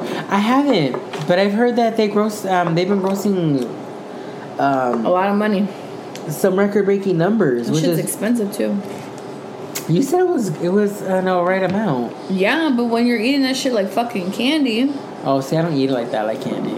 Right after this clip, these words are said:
Speaker 2: Yeah, your pr-, your one bag like that will probably last you, like, six months, knowing you.
Speaker 1: Right.
Speaker 2: Me,
Speaker 1: I
Speaker 2: I'll
Speaker 1: want
Speaker 2: get
Speaker 1: some
Speaker 2: that,
Speaker 1: gummies, though.
Speaker 2: and it'll last me, I have peach ones.
Speaker 1: Peach gummies?
Speaker 2: Mm-hmm.
Speaker 1: I'm gonna have to take some. I have to go
Speaker 2: No,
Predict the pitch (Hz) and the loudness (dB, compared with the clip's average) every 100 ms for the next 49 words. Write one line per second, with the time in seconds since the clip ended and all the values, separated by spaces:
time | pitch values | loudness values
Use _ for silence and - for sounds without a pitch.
0 | - 170 170 147 190 202 233 247 262 190 | -6 -4 -2 0 0 0 0 2 0 0
1 | 233 277 269 247 247 226 202 208 190 196 | 0 2 2 2 2 0 0 2 2 2
2 | 202 196 180 - 185 165 - - - - | 0 2 0 0 0 -2 -4 0 0 2
3 | 165 127 - 175 143 131 110 62 104 135 | -2 -4 -6 -4 -2 -2 -4 -4 0 2
4 | 120 117 110 120 - - - - - - | 2 -2 -4 -6 -8 -10 -12 -12 -14 -4
5 | 214 247 294 262 220 - 135 196 196 233 | 2 2 2 2 0 -2 0 2 2 2
6 | 143 220 208 151 147 127 123 117 110 117 | 2 2 2 2 0 0 0 0 -2 0
7 | 208 208 208 214 247 - 277 330 381 - | 0 2 2 0 -4 -2 -2 -2 -4 -2
8 | 359 - 285 302 - - - - - - | -4 -2 -2 -2 -6 -10 -12 -14 -14 -14
9 | - - 151 - 147 170 208 - - - | -8 -2 -2 0 0 0 -2 -6 -12 -14
10 | - - - 226 214 214 208 - - 143 | -14 -14 -10 -4 -2 0 -2 -6 -4 -2
11 | 143 - 131 123 127 123 123 - - - | -2 -2 -4 -2 -4 -4 -6 -10 -12 -6
12 | 135 135 135 208 190 | -2 0 2 2 4